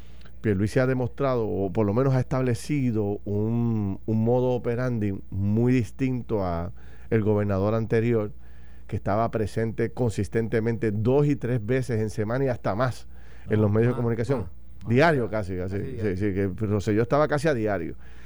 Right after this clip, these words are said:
Speaker 1: Y a veces, y, y nosotros llegamos a marcarlo en dos conferencias de prensa diarias, en muchas ocasiones. Por la mañana hacía un anuncio y por la tarde hacía otro.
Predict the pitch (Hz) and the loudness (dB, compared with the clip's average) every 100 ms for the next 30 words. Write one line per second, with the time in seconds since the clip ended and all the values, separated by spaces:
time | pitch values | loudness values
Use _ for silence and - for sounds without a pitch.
0 | - 123 120 143 202 180 139 135 143 123 | 2 4 6 6 4 4 0 0 0 -2
1 | 127 175 175 165 170 170 165 135 143 160 | -4 -2 0 0 -2 0 0 0 0 2
2 | 175 175 - 120 120 110 147 147 170 151 | 0 -2 -2 -2 0 4 2 2 -2 0
3 | 147 165 143 151 175 143 127 131 95 - | 0 0 0 0 0 0 2 0 -2 -6
4 | - - - - - 113 120 123 135 123 | -12 -12 -12 -12 -2 0 2 4 2 2
5 | 101 127 104 104 95 95 110 139 165 160 | -2 -2 -2 -4 -2 0 2 2 2 2
6 | 147 160 170 143 101 120 117 131 107 127 | 2 2 0 0 -2 -2 -2 0 0 0
7 | 123 - | -2 -6